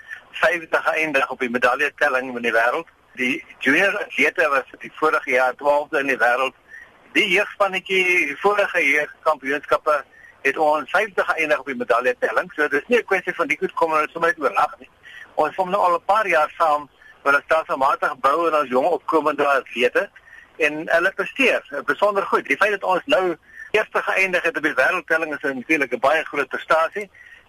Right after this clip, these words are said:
Die res van die wêreld staan, sit skielik regop en vra, "Wat gaan aan?" En dan sê, "Nee mense, maar gaan kyk net net na die, wat het ge-, die laaste drie, vier jaar gebeur." Suid-Afrika het ernstig gebou om die prestasie wat ons die laaste week gesien het, te sien gebeur.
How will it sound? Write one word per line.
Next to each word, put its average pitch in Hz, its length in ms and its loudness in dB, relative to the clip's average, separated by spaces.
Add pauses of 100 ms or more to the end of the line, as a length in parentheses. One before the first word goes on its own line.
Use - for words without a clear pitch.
Die 131 120 0
res 165 200 0
van 175 100 -8
die 151 120 0
wêreld 151 420 0
staan, 139 420 -2
sit 156 180 0
skielik 165 360 0
regop 151 500 -2 (180)
en 127 300 -6
vra, 156 280 0
"Wat 135 140 -2
gaan - 160 -2
aan?" 196 160 2
En 190 80 -18 (560)
dan 151 180 0
sê, 185 160 0
"Nee 196 160 0
mense, 190 280 -2
maar 185 120 0
gaan 165 140 -2
kyk 196 200 -2
net 202 100 0
net 202 160 -2
na 180 160 0
die, 160 240 -2
wat 139 140 0
het 185 140 -2
ge-, 143 280 0
die 127 80 0
laaste 143 360 0
drie, 156 220 0
vier 160 240 0
jaar 151 220 2
gebeur." 143 400 0 (380)
Suid-Afrika 170 540 0
het 180 80 -2
ernstig 185 480 0
gebou 269 460 0 (720)
om 156 300 0 (120)
die 143 100 0
prestasie 165 500 0
wat 160 80 -2
ons 151 120 -2
die 147 240 0
laaste 127 420 -2
week 123 220 -2
gesien 147 300 -4
het, 127 200 0
te 131 100 -4
sien 156 240 -6
gebeur. 147 400 0